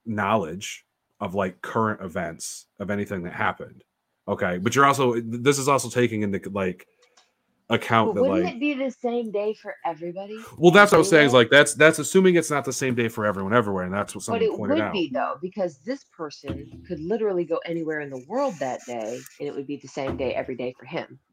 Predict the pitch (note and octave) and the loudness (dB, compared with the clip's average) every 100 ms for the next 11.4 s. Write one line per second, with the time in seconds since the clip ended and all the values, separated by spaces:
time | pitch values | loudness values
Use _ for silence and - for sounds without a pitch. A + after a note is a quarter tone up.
0 | _ _ - E3 D#3+ E3 E3 D3 E3+ E3 | _ _ -4 2 2 2 -2 -2 -4 -4
1 | D3+ D3 D3 C#3+ C#3+ C#3+ C3 A#2 C3 B2 | -2 -2 -4 -4 -4 -4 -4 -6 -6 -6
2 | - C3 D#3+ - _ _ _ _ - A2+ | -8 -12 -10 -10 _ _ _ _ -4 -4
3 | - G#2+ D3 - C#3 B2 G#2 G2 F#2+ - | -2 -2 -2 -2 -8 -6 -6 -6 -8 -14
4 | F2+ _ G2 - A#2+ A2+ F#2 - C#2+ - | -16 _ -18 -8 -8 -8 -12 -12 -18 -20
5 | - _ _ G2+ G#2+ G#2 G#2 F#2 G#2+ A2+ | -20 _ _ -10 -8 -6 -6 -6 -2 0
6 | B2 A2 G#2+ - G2 F#2 F#2+ F#2 F2 F2 | 0 0 -2 -4 -8 -4 -6 -6 -8 -8
7 | E2+ E2+ D#2+ - _ E2 G2 G#2 G2+ F#2 | -8 -8 -8 -12 _ -8 -4 -4 -4 -8
8 | F2+ - G2 F2+ - F2 E2+ F2 F#2 F#2 | -10 -6 -6 -6 -10 -10 -10 -8 -10 -8
9 | F#2 F#2 F#2 F#2+ E2+ F#2 - G2 - E2+ | -6 -4 -4 -6 -6 -8 -6 -8 -6 -10
10 | - F2+ F2 - F2 - F#2+ F2 - F2+ | -10 -10 -10 -8 -8 -6 -6 -6 -8 -8
11 | F2+ D2+ - | -8 -10 -14